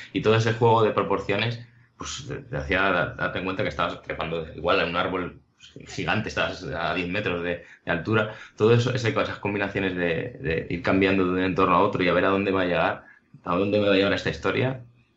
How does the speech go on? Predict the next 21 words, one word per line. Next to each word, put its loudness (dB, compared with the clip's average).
y, -2
y 0
que 0
es 2
un 2
juego, 6
como 2
digo, 4
completo, 0
que, -4
eh, -10
es -8
uno, 2
uno 2
de 4
los 2
buenos, 2
de 2
los, -2
de -4
los, -4